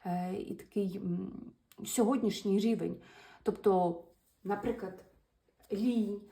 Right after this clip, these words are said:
е, емоційна чи, е, відсутність емоційної чи фізичної активності. Е,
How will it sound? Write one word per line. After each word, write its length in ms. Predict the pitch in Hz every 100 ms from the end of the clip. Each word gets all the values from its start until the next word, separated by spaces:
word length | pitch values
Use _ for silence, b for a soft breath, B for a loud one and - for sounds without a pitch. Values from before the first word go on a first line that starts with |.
| b b b b
е, 500 | 202 196 190 190 196 -
емоційна 800 | 220 240 - 262 269 240 226
чи, 760 | 208 - - - 220 214 214 208 202 202
е, 480 | 190 185 180 180 180 -
відсутність 680 | 190 214 269 247 214 - 208
емоційної 640 | 196 202 226 220 202 196
чи 320 | 185 190 185
фізичної 640 | 185 196 180 214 208 180 208
активності. 1080 | - 185 - 190 180 175 170 170 - 170 165 - B B B B B B B B B
Е, 280 | 190 190 185